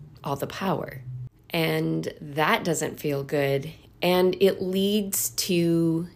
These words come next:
defense, and defense in relationships leads to power struggle. Power struggle puts fractures in our relationships, and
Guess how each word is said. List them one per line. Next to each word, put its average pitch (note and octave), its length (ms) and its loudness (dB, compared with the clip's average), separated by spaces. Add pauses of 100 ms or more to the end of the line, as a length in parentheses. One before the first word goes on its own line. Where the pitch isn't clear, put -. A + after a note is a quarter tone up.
(280)
defense, F#3+ 880 0 (880)
and D#3 200 2
defense F3+ 640 4
in D3 580 4 (800)
relationships D3 1160 0 (1300)
leads C#3+ 320 -2
to - 80 0
power C3 320 2
struggle. - 500 -6 (680)
Power G3 320 2
struggle E3+ 840 0 (840)
puts F#3 220 -2
fractures D3 560 -2
in D3 100 0
our D3 120 0
relationships, C#3+ 1120 -2 (640)
and D3+ 920 -2